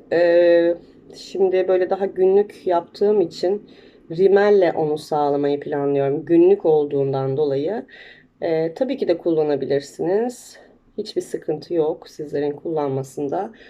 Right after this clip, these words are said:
Ama günlük makyajımda ben daha çok bol rimeli daha çok seviyorum. Evet, kapatıcıdan sonra da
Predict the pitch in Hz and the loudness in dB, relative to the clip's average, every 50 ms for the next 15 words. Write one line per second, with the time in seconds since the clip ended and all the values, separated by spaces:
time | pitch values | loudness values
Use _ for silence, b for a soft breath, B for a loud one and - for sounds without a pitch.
0 | B B B _ - - 180 196 190 208 208 202 180 - 165 160 170 165 - 160 | B B B _ -6 -4 -4 -2 0 2 2 2 2 0 -2 -6 -6 -6 -6 -6
1 | 160 160 147 143 185 185 185 185 180 180 180 - 190 180 165 180 165 - - 170 | -4 -4 -4 -4 -4 -4 -4 -4 -4 -4 -4 -4 -4 -6 -6 -8 -10 -6 -4 -4
2 | 156 160 - 180 165 175 185 190 190 196 190 - 175 160 156 151 147 156 185 214 | -4 -4 -6 -2 0 2 4 4 2 2 0 -2 -4 -2 -2 -2 -2 0 -2 -2
3 | 240 233 B B B B B B B B B B B _ _ _ _ - - - | -2 -4 B B B B B B B B B B B _ _ _ _ -20 -20 -20
4 | - _ _ _ _ _ _ _ _ _ _ _ _ _ _ _ _ _ _ _ | -20 _ _ _ _ _ _ _ _ _ _ _ _ _ _ _ _ _ _ _
5 | _ _ _ _ - - - 208 202 196 - - 139 135 - - - 131 131 131 | _ _ _ _ -10 -6 -6 -4 -4 -6 -6 -6 -8 -8 -8 -8 -6 -4 -2 -2
6 | 131 139 - 170 202 208 208 - _ _ _ _ _ _ _ _ _ _ _ _ | -2 -2 -2 -4 -6 -6 -8 -14 _ _ _ _ _ _ _ _ _ _ _ _
7 | _ _ _ _ _ _ _ _ _ _ _ _ _ _ _ _ _ _ _ _ | _ _ _ _ _ _ _ _ _ _ _ _ _ _ _ _ _ _ _ _
8 | _ _ _ _ _ _ _ _ _ _ _ _ _ _ _ _ 52 - _ _ | _ _ _ _ _ _ _ _ _ _ _ _ _ _ _ _ -20 -20 _ _
9 | _ _ _ _ _ _ _ _ _ _ _ _ - - - - - - b b | _ _ _ _ _ _ _ _ _ _ _ _ -20 -20 -20 -20 -20 -20 b b
10 | b b b b b b b b b b _ _ - - - - - - - - | b b b b b b b b b b _ _ -6 -4 -4 -4 -6 -8 -6 -6
11 | 226 - - 220 - 202 180 - - 147 156 143 139 139 143 - - 202 190 175 | -4 -4 -4 -4 -4 -6 -6 -6 -4 -2 -2 0 -2 -2 -4 -4 -2 0 0 2
12 | 165 160 147 - - - 208 233 247 262 - - | 2 0 -2 -4 -4 0 2 2 2 2 0 -6